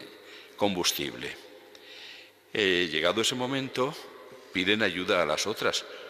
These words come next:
"Oye, que se nos apagan las lámparas, dadnos de vuestro aceite".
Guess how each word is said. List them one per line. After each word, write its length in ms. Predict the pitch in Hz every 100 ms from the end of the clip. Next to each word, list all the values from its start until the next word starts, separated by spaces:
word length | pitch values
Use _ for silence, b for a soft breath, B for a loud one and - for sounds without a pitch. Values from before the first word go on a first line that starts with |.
| B
"Oye, 240 | - 92 120
que 120 | 113
se 120 | 95
nos 160 | 85 82
apagan 320 | 85 87 117
las 160 | 127 107
lámparas, 520 | 120 160 135 - - - - 82
dadnos 400 | 127 151 139 117
de 60 |
vuestro 340 | 92 80 - 65
aceite". 540 | - 65 76 71 60